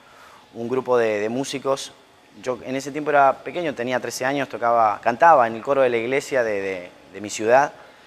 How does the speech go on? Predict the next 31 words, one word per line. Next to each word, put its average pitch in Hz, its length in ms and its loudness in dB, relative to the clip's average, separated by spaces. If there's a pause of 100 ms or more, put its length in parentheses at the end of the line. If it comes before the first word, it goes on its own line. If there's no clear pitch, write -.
(320)
Y 107 100 -14
me 107 80 -6
descubrieron 147 680 4
y 131 40 -4
bueno, 120 200 -2
ahí 135 100 2
es 135 80 -4
como 143 180 -4
que 123 100 -4
empecé 120 380 -2
a, 113 280 4 (600)
a 98 220 -8
salir 120 300 -6
a 123 40 0
tocar 120 260 0
con 120 120 -4
ellos 143 380 -4
y 117 40 -10
a - 20 -8
hacerme 123 260 -10
un 120 80 -10
poquito 120 360 -10
como, 98 460 -10
como 90 260 -20 (280)
conocido 139 500 -2
en, 127 80 0
en 107 160 -8
la 107 80 -4
ciudad 123 200 -4
donde 123 140 -2
vivía. 151 380 0